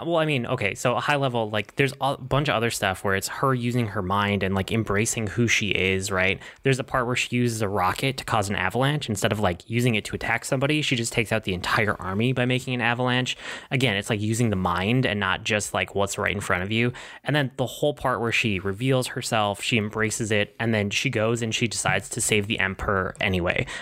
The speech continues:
And the whole sequence with, like, her fellow soldiers, she inspires them to, like,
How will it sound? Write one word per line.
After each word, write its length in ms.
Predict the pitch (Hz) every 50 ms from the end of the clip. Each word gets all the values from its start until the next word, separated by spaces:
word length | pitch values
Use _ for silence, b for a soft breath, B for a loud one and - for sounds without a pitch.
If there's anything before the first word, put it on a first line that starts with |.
| B B -
And 120 | 123 127
the 60 | 123
whole 300 | 110 - - 131 123 123
sequence 440 | 120 - 117 101 - 95 92 98 -
with, 120 | 117 110 -
like, 180 | 95 90 -
her 140 | - 147 127
fellow 260 | - 131 127 123 117
soldiers, 600 | 107 - - 95 101 98 110 107 107 107 107 B B B B B B
she 200 | - - 131 117
inspires 540 | 110 - - - - 104 104 107 113 110
them 200 | 110 107 107 104
to, 100 | - - 107
like, 180 | 92 95 98